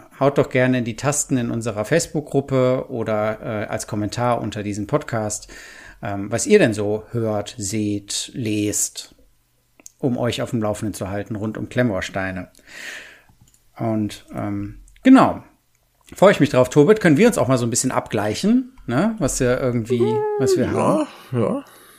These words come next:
Speaker 2: Oder wenn wir merken, was einem alles so fehlt. Und man denkt, „Ach Mist, das gibt's auch noch. Ups.“
Speaker 1: Ja.
Speaker 2: Äh, ich glaub, das ist es eher.
Speaker 1: Das ist sowieso der ganz, ganz, ganz große Disclaimer hier vorweg. Das hat ja alles überhaupt keinen Anspruch auf Vollständigkeit.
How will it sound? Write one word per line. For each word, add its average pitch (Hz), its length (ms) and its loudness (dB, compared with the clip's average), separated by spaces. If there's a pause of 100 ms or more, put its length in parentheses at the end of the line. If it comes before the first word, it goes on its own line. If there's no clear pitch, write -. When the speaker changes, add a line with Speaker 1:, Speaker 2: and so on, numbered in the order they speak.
(200)
Speaker 2:
Oder 117 360 2
wenn 120 120 6
wir 120 160 4
merken, 127 460 2
was 123 140 2
einem 117 200 2
alles 131 220 2
so 127 100 2
fehlt. 165 560 2 (140)
Und 113 180 2
man 117 100 2
denkt, 120 240 -2
„Ach 147 320 2
Mist, 180 460 0
das 139 160 0
gibt's 139 220 -4
auch 143 200 4
noch. 233 380 2 (340)
Ups.“ - 640 -2 (240)
Speaker 1:
Ja. 87 240 -10 (440)
Speaker 2:
Äh, 127 240 -2
ich 120 120 -6
glaub, 120 180 0
das 120 200 0
ist 113 120 0
es 107 160 -2
eher. 117 360 2 (500)
Speaker 1:
Das 123 280 0
ist 156 160 -2
sowieso 139 540 6
der 120 200 4
ganz, 135 360 2
ganz, 131 260 2
ganz 120 480 -2
große 123 360 -4
Disclaimer 123 640 2
hier 110 260 -4
vorweg. 107 520 -2
Das 117 200 -2
hat 131 120 -2
ja 131 140 0
alles 139 300 0
überhaupt 131 360 0
keinen 165 440 2
Anspruch 131 480 -2
auf 120 160 2
Vollständigkeit. 107 1120 -4